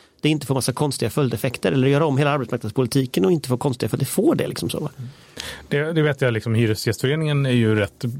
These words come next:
Speaker 2: gramse på socialdemokratin.
Speaker 1: De demonstrerade ju mot
Speaker 2: Verkligen.
Speaker 1: en kongress. Det,
Speaker 2: Det var
Speaker 1: jag tror aldrig det har hänt förut.
Speaker 2: Det var det första jag såg när jag kom till Örebro, att de stod utanför och protesterade.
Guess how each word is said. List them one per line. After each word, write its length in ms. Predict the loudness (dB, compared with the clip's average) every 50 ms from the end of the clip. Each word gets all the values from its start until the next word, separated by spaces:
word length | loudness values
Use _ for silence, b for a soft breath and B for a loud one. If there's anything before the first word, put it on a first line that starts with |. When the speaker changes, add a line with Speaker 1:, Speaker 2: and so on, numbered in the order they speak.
| -12 -12 -12 -12 -12 -10 -10 -10 -6
Speaker 2:
gramse 480 | -2 0 0 0 0 -2 -6 -8 -10 -10
på 280 | -6 -4 -4 -4 -4
socialdemokratin. 720 | -2 -2 0 0 0 0 -2 -4 -4 -6 -6 -4 -2 0
Speaker 1:
De 140 | 0 2 2
demonstrerade 640 | 2 2 2 2 2 2 0 0 0 0 0 0 2
ju 60 | 4 4
mot 300 | 4 2 0 -2 -6 -6
Speaker 2:
Verkligen. 320 | -2 -2 -2 0 0 0 0
Speaker 1:
en 60 | 2
kongress. 200 | 2 0 0 0
Det, 60 | 0 0
Speaker 2:
Det 40 | 0
var 60 | 0
Speaker 1:
jag 60 | 0 0
tror 100 | 0 2
aldrig 200 | 2 2 2 2
det 80 | 2 0
har 40 | 0 -4
hänt 180 | -8 -6 -2
förut. 320 | 0 2 2 0 -2 -4 -2
Speaker 2:
Det 80 | 0 2
var 100 | 4 4
det 60 | 4
första 220 | 2 0 0 0 -2
jag 80 | 0
såg 180 | 0 0 0 2
när 60 | 0
jag 80 | 0 0
kom 160 | 0 -2 0
till 120 | 0 0
Örebro, 240 | -2 0 0 0 0
att 100 | 0 0
de 100 | 0 0
stod 180 | 0 0 0 0
utanför 300 | 0 -2 -2 -2 -2 -2
och 60 | -2
protesterade. 540 | -2 -2 -2 -2 -2 0 0 -2 -2 -4